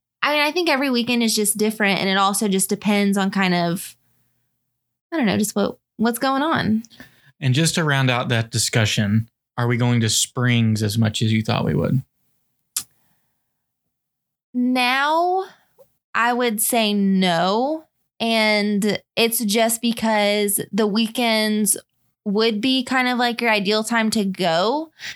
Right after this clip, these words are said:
Speaker 1: Again, just because we can stay out later and do more and spend more time there. And we did have some kind of, I don't wanna say,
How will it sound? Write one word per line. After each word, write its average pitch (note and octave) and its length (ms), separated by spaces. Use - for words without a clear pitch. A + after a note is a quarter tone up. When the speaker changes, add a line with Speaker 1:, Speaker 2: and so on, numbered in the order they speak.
Speaker 1:
Again, A3+ 440
just G#3+ 180
because G#3 260
we G3 100
can F#3+ 160
stay G3 200
out G3 180
later F#3 380
and F3 180
do G3 160
more F#3+ 300
and F3+ 160
spend G3 160
more F3+ 140
time F3+ 300
there. G#3 380
And G#3+ 600
we A3+ 200
did A3+ 200
have G#3+ 520
some G#3 200
kind G#3 260
of, F3+ 440
I - 40
don't B4 80
wanna A4 100
say, - 220